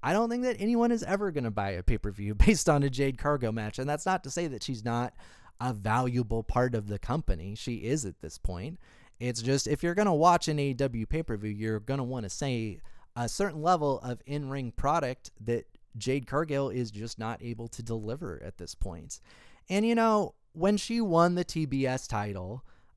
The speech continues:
uh, it seemed like a good move at the time to me. You know, I was like, "Oh, that makes sense. That's good."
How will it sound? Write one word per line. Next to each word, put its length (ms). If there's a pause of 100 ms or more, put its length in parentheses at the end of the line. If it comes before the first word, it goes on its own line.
(100)
uh, 500 (280)
it 160
seemed 220
like 160
a 80
good 180
move 240
at 80
the 80
time 300
to 100
me. 120
You 120
know, 80
I 100
was 120
like, 180
"Oh, 140
that 160
makes 180
sense. 240
That's 200
good." 340